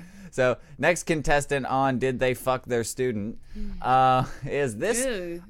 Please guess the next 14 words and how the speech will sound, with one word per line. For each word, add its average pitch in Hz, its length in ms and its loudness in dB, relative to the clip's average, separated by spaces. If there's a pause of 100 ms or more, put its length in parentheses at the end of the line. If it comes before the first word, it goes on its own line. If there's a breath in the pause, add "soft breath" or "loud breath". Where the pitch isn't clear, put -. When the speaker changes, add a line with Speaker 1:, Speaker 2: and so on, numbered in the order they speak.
(100)
Speaker 2:
Oh. 180 320 -8 (140)
Speaker 1:
Whoa, 196 340 6
why 135 240 4
were 240 100 0
you, 262 220 0
ew, 240 320 2
I 190 160 6
thought 208 200 4
she, 185 140 -6
she's 202 140 -6
got 269 140 6
a 165 40 6
big 139 300 6
head. 117 380 2